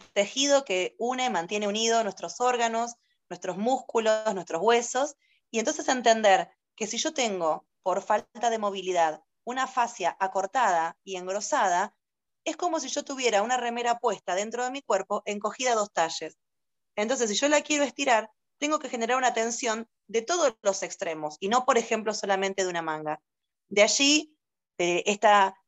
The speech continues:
gimnasia postural global, se desprende el stretching global,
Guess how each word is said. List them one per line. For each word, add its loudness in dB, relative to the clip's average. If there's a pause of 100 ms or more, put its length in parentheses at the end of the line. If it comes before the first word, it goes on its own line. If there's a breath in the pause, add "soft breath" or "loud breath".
gimnasia 0
postural 0
global, 4
se -2
desprende -2
el -2
stretching -6
global, 2